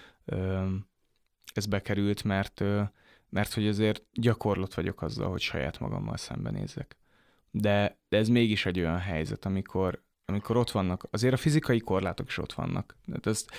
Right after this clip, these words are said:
kár lenne azt mondani, hogy nem. Viszont, ö, nekem a lelk-, lelki része az, az, az erősebb volt sokkal.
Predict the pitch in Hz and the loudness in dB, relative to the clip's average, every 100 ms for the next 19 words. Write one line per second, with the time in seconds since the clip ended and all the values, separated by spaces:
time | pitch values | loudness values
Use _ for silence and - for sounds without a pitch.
0 | - - - 123 123 110 101 95 85 - | -14 -14 -2 4 6 6 4 2 0 -2
1 | 90 85 87 101 101 65 57 53 123 - | -2 0 -2 -2 -4 -4 -4 -4 -6 -8
2 | _ _ _ _ - - 101 - 110 107 | _ _ _ _ -12 -4 -2 2 2 2
3 | 104 104 101 101 - - 101 98 98 104 | 2 2 2 0 -6 -6 -2 2 2 2
4 | 107 - - 113 120 123 - 127 120 - | 0 -4 -2 4 4 4 2 2 2 2
5 | 104 101 - 101 101 - - 226 - - | 0 0 -2 -4 -4 -8 -12 -12 -12 -6
6 | - 104 92 82 - - - - - - | -2 0 0 0 -2 -2 -4 -4 -8 -8
7 | - - | -6 -6